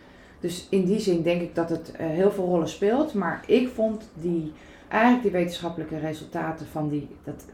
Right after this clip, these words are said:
dat, de epigenetica, hè, dat overerven van eh, ook trauma's, eh, emoties, stress, wordt gewoon allemaal overerfd.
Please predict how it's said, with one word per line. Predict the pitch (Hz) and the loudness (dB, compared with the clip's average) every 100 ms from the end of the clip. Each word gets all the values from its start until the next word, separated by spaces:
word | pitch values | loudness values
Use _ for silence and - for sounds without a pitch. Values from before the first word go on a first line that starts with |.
| - | -10
dat, | - - | -10 -4
de | - | 0
epigenetica, | - 185 165 156 156 214 233 226 220 254 | 2 2 -2 -4 0 0 -2 -2 -2 0
hè, | 220 | 0
dat | - - | 0 0
overerven | 175 175 - - 226 226 - | 0 0 -4 -4 -2 -2 -6
van | 160 175 160 143 - - - - - - | -6 -2 -2 -2 -8 -20 -20 -20 -20 -8
eh, | 170 160 156 151 - | -2 0 2 2 6
ook | 247 247 | 6 4
trauma's, | 196 190 226 202 190 190 185 - - | 0 2 4 4 0 -2 -8 -10 -8
eh, | - 160 156 156 156 | -2 0 0 0 4
emoties, | 240 233 214 208 208 - 185 180 175 - | 8 8 8 4 2 -6 -2 -2 -2 -6
stress, | - 208 214 208 - | -6 0 2 2 0
wordt | 175 190 | -6 -6
gewoon | - 185 180 | -6 -8 -2
allemaal | 220 214 - | 0 0 0
overerfd. | 165 165 - 208 175 160 339 - - | -2 -4 -4 0 0 0 -2 -6 -16